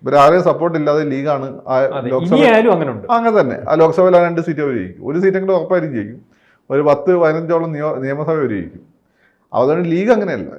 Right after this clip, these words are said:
Speaker 1: ഏറ്റവും കൂടുതൽ ഇപ്പോൾ ഫിക്സഡ് ആയിട്ട് ഇത്ര വോട്ടുകൾ ഒറ്റയ്ക്ക് നിന്നാലും പോലും ഒരു പതിനഞ്ച് സീറ്റ് നിയമസഭ പിടിക്കാൻ ശ-, ഞങ്ങൾക്ക് പറ്റുമെന്ന് ഉറപ്പിച്ച് പറയാൻ പറ്റുന്ന പാർട്ടി ലീഗ് മാത്രമേ
Speaker 2: ലീഗ്
Speaker 1: ഉള്ളൂ.
Speaker 2: ഇപ്പൊ
Speaker 1: സി-,
Speaker 2: കേരളത്തിൽ
Speaker 1: ആ, സി പി എമ്മിന് പോലും അത്രേ പറ്റില്ല.
Speaker 2: പറ്റില്ല.
Speaker 1: സി പി എം പത്തൊക്കെ പറ്റുള്ളൂ, പ-, പതിനഞ്ചൊന്നും ഉറപ്പ് പറയാൻ പറ്റില്ല, ലീ-, ലീഗിന് പറ്റും. അപ്പോൾ അതാണ് കോൺഗ്രസ് ഒരു സീറ്റ് പോലും ഉണ്ടെന്ന് പറയാൻ പറ്റില്ല,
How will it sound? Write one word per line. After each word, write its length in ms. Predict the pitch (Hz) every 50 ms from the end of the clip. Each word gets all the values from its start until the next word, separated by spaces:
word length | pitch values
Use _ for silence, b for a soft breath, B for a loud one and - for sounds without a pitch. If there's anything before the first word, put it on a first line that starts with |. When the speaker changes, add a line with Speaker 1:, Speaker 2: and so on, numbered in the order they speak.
| -
Speaker 1:
ഏറ്റവും 280 | - 117 - 175 196 208
കൂടുതൽ 140 | 233 214 233
ഇപ്പോൾ 200 | 214 240 233 226
ഫിക്സഡ് 340 | 165 - - - - 208
ആയിട്ട് 200 | 226 233 214 214
ഇത്ര 160 | 220 220 202 208
വോട്ടുകൾ 400 | 202 190 185 190 190 185 190 196
ഒറ്റയ്ക്ക് 520 | 165 143 - - - 151 151 160 190 190
നിന്നാലും 240 | 202 185 185 185 180
പോലും 320 | 175 180 175 165 165 170 170
ഒരു 80 | 160
പതിനഞ്ച് 380 | 160 160 151 156 170 170 160 -
സീറ്റ് 160 | 165 156 147
നിയമസഭ 400 | 160 156 143 147 147 143 165 160
പിടിക്കാൻ 360 | 147 147 131 123 143 151 160 156
ശ-, 120 | 170 - b b b b b b _ -
ഞങ്ങൾക്ക് 340 | - - 143 151 165 165 156
പറ്റുമെന്ന് 360 | 143 120 170 180 175 165 165
ഉറപ്പിച്ച് 340 | 143 139 139 - 180 165 185
പറയാൻ 160 | 165 165 165
പറ്റുന്ന 200 | 160 151 160 160
പാർട്ടി 200 | 151 143 147 151
ലീഗ് 220 | 131 120 120 120
മാത്രമേ 160 | 123 143 156 151
Speaker 2:
ലീഗ് 100 | 156 160
Speaker 1:
ഉള്ളൂ. 120 | 151 -
Speaker 2:
ഇപ്പൊ 140 | - 247 202
Speaker 1:
സി-, 60 | 185
Speaker 2:
കേരളത്തിൽ 260 | 190 180 175 165 -
Speaker 1:
ആ, 100 | 139 117
സി 140 | - - 151
പി 120 | 160 170
എമ്മിന് 180 | 226 226 247 247
പോലും 120 | 233 220
അത്രേ 180 | 226 208 196 208
പറ്റില്ല. 260 | 202 147 139 - 120
Speaker 2:
പറ്റില്ല. 160 | 113 107 110
Speaker 1:
സി 80 | 113 113
പി 60 | 131
എം 80 | 151 147
പത്തൊക്കെ 380 | 147 139 - - 190 190 196
പറ്റുള്ളൂ, 420 | 185 165 - - 110 92 - - _ _ _ _ 120
പ-, 240 | - - - - -
പതിനഞ്ചൊന്നും 400 | 120 120 120 139 151 156 156 156
ഉറപ്പ് 160 | 139 135 151
പറയാൻ 180 | 143 139 131 120
പറ്റില്ല, 260 | 107 85 - - - 110 107
ലീ-, 260 | 120 123 123 - 117
ലീഗിന് 200 | 123 127 135 131
പറ്റും. 240 | 113 95 - - - _ _ _ _ _ _ _ _ _ _ _ _ _ _ _ -
അപ്പോൾ 120 | - -
അതാണ് 380 | 131 139 156 175 190 196 165 -
കോൺഗ്രസ് 340 | - 147 147 160 190 226 240
ഒരു 180 | 214 190 226
സീറ്റ് 180 | 254 247 226 190
പോലും 240 | 220 202 196 190 175
ഉണ്ടെന്ന് 260 | 165 160 156 151 143
പറയാൻ 240 | 131 120 113 113 101
പറ്റില്ല, 260 | 92 95 - - -